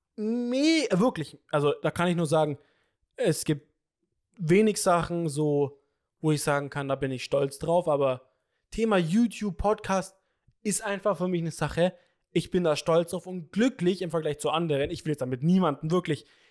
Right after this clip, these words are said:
niemanden fronten, dass ich zurückschauen kann. Ich kann mir unseren Vlog eins angucken, mir denken, dieser achtzehnjährige Hurensohn,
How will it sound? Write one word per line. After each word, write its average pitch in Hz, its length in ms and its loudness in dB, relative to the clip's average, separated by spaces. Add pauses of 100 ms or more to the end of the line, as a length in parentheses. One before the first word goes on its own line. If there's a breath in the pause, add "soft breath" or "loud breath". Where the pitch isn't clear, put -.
(100)
niemanden 147 440 2
fronten, 151 480 -4 (400)
dass 180 180 -2
ich - 120 -12
zurückschauen 156 520 -4
kann. 156 280 -6 (260 loud breath)
Ich - 140 -4
kann 277 160 0
mir 254 80 -4
unseren 214 320 -6 (320)
Vlog 233 300 0
eins 285 260 2
angucken, 180 380 -4
mir 190 120 0
denken, 208 360 -2 (420 soft breath)
dieser 220 340 2
achtzehnjährige 220 800 0
Hurensohn, 185 580 2